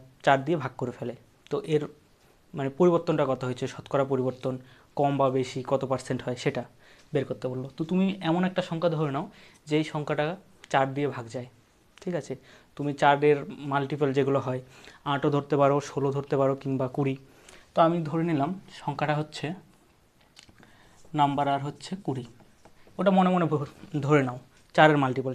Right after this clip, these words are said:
চার দিয়ে যেহেতু ভাগ করতে হবে, তাহলে সংখ্যাটা আমি ধরে নিলাম কুড়ি। এবার অরিজিনাল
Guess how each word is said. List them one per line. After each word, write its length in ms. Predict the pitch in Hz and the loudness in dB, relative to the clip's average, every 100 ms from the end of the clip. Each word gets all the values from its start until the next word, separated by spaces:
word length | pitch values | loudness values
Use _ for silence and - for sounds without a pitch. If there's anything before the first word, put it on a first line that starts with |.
| - | -2
চার 100 | 139 | 0
দিয়ে 120 | 143 | 0
যেহেতু 180 | 139 143 | 0 -2
ভাগ 140 | 131 135 | -4 -6
করতে 180 | 143 - | -8 -6
হবে, 160 | 143 160 - - - - - - - - - _ - | -4 -4 -8 -20 -20 -20 -20 -20 -20 -20 -20 _ -2
তাহলে 280 | 147 160 170 170 - - _ _ - | 0 2 -2 -4 -18 -20 _ _ -6
সংখ্যাটা 300 | - 160 170 180 | -2 0 2 2
আমি 100 | 190 | 2
ধরে 200 | 165 170 | 2 0
নিলাম 180 | 180 190 190 | 0 0 0
কুড়ি। 180 | 135 - - - - _ _ _ _ _ - | -2 -4 -18 -20 -20 _ _ _ _ _ -2
এবার 300 | 160 160 139 190 - _ _ - - _ - 170 | 2 4 2 -2 -16 _ _ -20 -20 _ -10 -2
অরিজিনাল 480 | 156 147 160 175 170 | -2 -2 -2 0 0